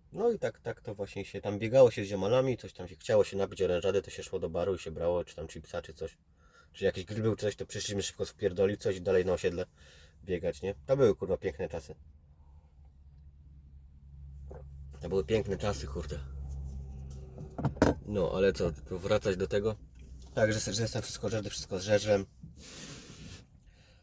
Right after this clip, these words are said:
Ale ogólnie mam delikatny żołądek. Jak zjem coś po terminie, to,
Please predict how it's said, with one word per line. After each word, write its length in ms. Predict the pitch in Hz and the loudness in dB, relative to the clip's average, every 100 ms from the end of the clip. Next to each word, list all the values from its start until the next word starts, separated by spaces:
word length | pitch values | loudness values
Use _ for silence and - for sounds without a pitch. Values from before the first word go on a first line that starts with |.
| - - - - | -20 -20 -20 -2
Ale 180 | 113 | 6
ogólnie 260 | 135 131 127 | 8 10 8
mam 100 | 117 | 6
delikatny 400 | 113 107 104 98 | 4 0 -2 0
żołądek. 240 | 92 90 | 0 0
Jak 80 | 95 | -2
zjem 120 | 107 | -4
coś 140 | 110 113 | -6 -8
po 140 | 107 | -8
terminie, 420 | 101 101 104 104 101 - - - | -4 -2 0 0 -2 -10 -20 -6
to, 360 | 92 90 87 | -2 0 -2